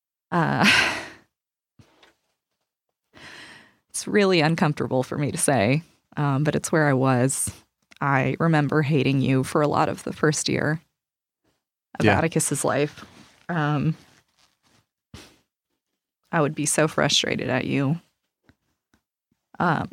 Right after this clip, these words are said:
Speaker 1: for not being able to read my mind of what I wanted and what I, what I was thinking about. Um,
Speaker 2: Well, but also for not trying very hard.
Speaker 1: Yeah, that was part of it. I think, yeah,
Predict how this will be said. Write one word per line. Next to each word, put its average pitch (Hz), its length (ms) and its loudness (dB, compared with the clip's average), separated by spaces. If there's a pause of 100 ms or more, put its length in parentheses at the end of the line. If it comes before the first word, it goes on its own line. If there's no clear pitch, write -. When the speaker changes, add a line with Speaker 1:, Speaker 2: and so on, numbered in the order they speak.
Speaker 1:
for - 180 0
not 160 320 2
being 160 180 0
able 151 220 0
to 160 80 0
read 151 240 0
my 160 100 0
mind 151 520 0 (100)
of - 160 -2
what 151 140 0
I 131 100 2
wanted 139 460 0
and 151 260 -2
what 160 140 -2
I, 170 440 2 (360)
what 175 140 -2
I 143 100 2
was 147 120 0
thinking 156 320 -2
about. 170 420 2 (600)
Um, 147 340 -2
Speaker 2:
Well, 147 120 8
but 135 160 4
also 127 340 4
for 113 140 -2
not 101 180 2
trying 90 340 0
very 80 160 -6
hard. - 300 -4 (800)
Speaker 1:
Yeah, 170 300 2 (420)
that 220 160 0
was 226 120 -6
part 151 200 -4
of 131 100 -4
it. 147 160 -2 (2750)
I 196 100 2
think, 185 320 0 (2250)
yeah, 156 340 -2